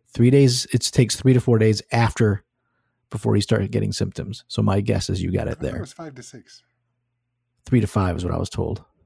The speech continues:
Speaker 2: Meh, I, there, I've already looked into it. There were so many vectors of exposure. Uh,
Speaker 1: Oh, yeah. I mean, you're
Speaker 2: Mackie, uh, was exposed.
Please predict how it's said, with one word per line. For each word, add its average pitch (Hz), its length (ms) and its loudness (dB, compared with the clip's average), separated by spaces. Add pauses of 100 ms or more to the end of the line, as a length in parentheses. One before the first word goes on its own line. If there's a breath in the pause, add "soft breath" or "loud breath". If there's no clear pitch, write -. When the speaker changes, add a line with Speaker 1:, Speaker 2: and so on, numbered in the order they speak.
(520)
Speaker 2:
Meh, 175 180 -16 (560)
I, 160 120 -20 (540)
there, 226 260 -8 (340)
I've 180 440 -6
already 147 240 -12
looked 123 240 -12
into 143 220 -14
it. 147 120 -18 (200)
There 135 120 -12
were 139 80 -10
so 139 180 -16
many 131 220 -14
vectors 110 500 -18
of 98 100 -20
exposure. 107 680 -20
Uh, 85 120 -20 (200)
Speaker 1:
Oh, 117 160 2
yeah. 73 240 -4 (140)
I - 40 -14
mean, - 160 -12
you're - 140 -12
Speaker 2:
Mackie, 113 680 -16 (140)
uh, 110 280 -20 (800)
was 113 260 -18
exposed. 107 800 -18